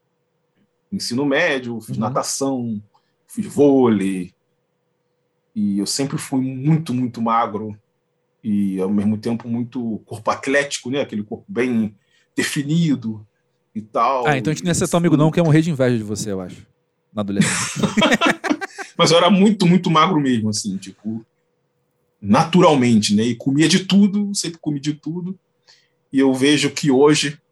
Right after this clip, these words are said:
Speaker 1: é, eu não consigo manter mais aquele corpo exatamente como era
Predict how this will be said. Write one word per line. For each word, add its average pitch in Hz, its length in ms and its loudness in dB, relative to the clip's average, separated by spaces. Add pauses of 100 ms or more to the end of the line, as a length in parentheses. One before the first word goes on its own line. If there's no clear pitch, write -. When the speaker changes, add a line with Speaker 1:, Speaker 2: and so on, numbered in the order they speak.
(360)
Speaker 1:
é, 110 800 -2
eu 123 120 -4
não 143 160 -4
consigo 196 600 -4
manter 208 400 -2
mais 214 180 -4
aquele 208 340 -6
corpo 156 460 -6
exatamente 151 580 -2
como 165 260 -8
era 143 280 -4